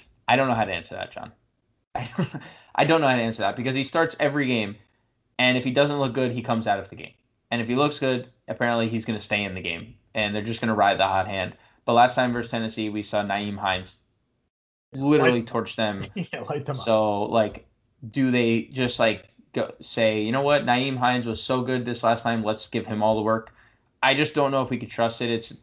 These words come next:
Speaker 1: tournament play only. Um, but, like, we know he's the most talented back, but can we trust in anything more than a tournament? No.
Speaker 2: Yeah, I agree. I think it's gonna be too tough. Um, Kareem Hunt, fifty-six hundred dollars, you know, double-digit carries,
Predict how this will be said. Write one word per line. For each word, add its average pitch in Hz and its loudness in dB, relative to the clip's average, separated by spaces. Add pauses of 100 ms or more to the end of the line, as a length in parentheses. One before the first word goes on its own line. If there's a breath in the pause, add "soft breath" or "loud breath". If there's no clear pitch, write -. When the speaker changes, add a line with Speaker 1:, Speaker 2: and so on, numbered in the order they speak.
Speaker 1:
tournament 113 -2
play 104 -2 (500)
only. 139 0 (460 soft breath)
Um, 104 0 (160)
but, 120 0
like, 117 0 (440)
we 127 0
know 131 4
he's 127 2
the 120 0
most 113 2
talented 101 0
back, 101 4
but 98 -4 (120)
can 113 -4
we 110 -2
trust 110 -2
in 107 -6
anything 104 -4
more 101 -2
than 98 -4
a 92 -12
tournament? 92 -4
No. 82 -6 (1080)
Speaker 2:
Yeah, 131 -2
I 135 2
agree. 143 2
I 135 -4
think 165 4
it's 147 -4
gonna 147 -4
be 135 -6
too 143 -4
tough. 135 2 (400 loud breath)
Um, 180 6
Kareem 233 2
Hunt, 214 2
fifty-six 202 0
hundred 190 2
dollars, 175 6
you 196 -12
know, 143 -2
double-digit 160 2
carries, 151 0